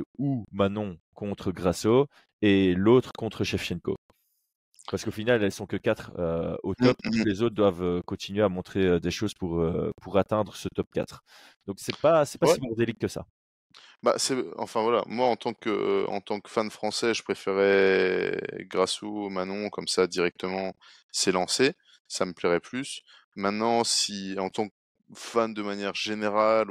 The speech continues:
Speaker 2: ou si j'étais à lui, euh, à décider des cartes, je pense que tu refais une trilogie, euh, sur ce combat-là. Euh, il y a une histoire, ça te fait quoi, de quoi vendre. Et puis en co-main event, tu mets, euh, Blanchfield, euh, Furo, tu vois.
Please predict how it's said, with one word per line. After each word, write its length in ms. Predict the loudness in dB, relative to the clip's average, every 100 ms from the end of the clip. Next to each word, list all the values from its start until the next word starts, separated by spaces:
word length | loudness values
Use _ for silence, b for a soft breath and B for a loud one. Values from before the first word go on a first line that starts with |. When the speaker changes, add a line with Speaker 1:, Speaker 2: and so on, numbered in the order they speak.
| -6
Speaker 2:
ou 80 | -12
si 200 | -10 -8
j'étais 440 | -8 -4 0 2
à 80 | 0
lui, 180 | -2 -4
euh, 200 | -2 -2 -2 -2 -4 -4 -6 -8 -10 -14 -20 -20 -20 -20 _ _ -4
à 120 | -2
décider 600 | -2 -6 -6 -4 -2 -2
des 140 | -4
cartes, 300 | -2 0 0
je 60 | -6 -8
pense 220 | -10 -10
que 220 | -12 -12 -14 B B B -18
tu 160 | -8 -4
refais 640 | 0 0 0 2 4 2
une 100 | -2
trilogie, 640 | -6 -4 -4 -4 -8 -10 -16 -20 b b -8
euh, 180 | -2 -2
sur 180 | -2 -8
ce 100 | -10
combat-là. 440 | -8 0 2 2 -2 _ _ b b b b -12
Euh, 480 | -8 -6 -6 -6 -4
il 80 | -2
y 60 |
a 40 | -2
une 140 | -2
histoire, 540 | -8 -4 0 2 2
ça 160 | -2 -8
te 60 | -8
fait 100 | -10
quoi, 320 | -4 0 -2
de 60 | -2
quoi 160 | -2
vendre. 240 | 2 2 0
Et 60 |
puis 140 | 0 -2
en 60 |
co-main 320 | 0 0 0
event, 300 | 0 0 0
tu 180 | -2 -8
mets, 140 | -4 0
euh, 420 | 2 2 0 -2
Blanchfield, 540 | -2 -2 -2 -4 0
euh, 580 | 2 4 4 4 4 2
Furo, 400 | 0 -4 -2 -2
tu 140 | -4 -8
vois. 160 | -8